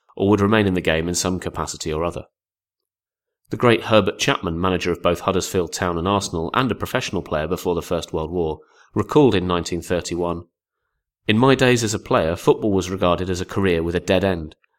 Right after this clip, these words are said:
and I remember the hard luck stories that used to be told of the old-timers who hung about the entrance of the dressing room on match days,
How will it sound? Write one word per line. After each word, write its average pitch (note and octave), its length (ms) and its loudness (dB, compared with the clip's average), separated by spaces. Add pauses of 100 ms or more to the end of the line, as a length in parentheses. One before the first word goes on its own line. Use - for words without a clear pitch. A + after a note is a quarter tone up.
(120)
and F#2+ 140 0
I G2 60 6
remember F#2 300 2
the F2+ 80 2
hard G2 240 2
luck G2+ 200 -2
stories G2 380 2
that - 100 -10
used F#2+ 220 -4
to - 40 -16
be F#2+ 80 -2
told G2+ 340 2
of D#2 100 -6
the F2 100 2
old-timers F2 560 -2
who F2 100 -2
hung F#2+ 220 0
about F#2 260 0
the F#2 120 -2
entrance G#2 400 -4
of E2+ 80 -6
the F2+ 40 -2
dressing F#2 360 -2
room E2 160 -2
on E2 100 -4
match - 240 0
days, D2+ 280 -6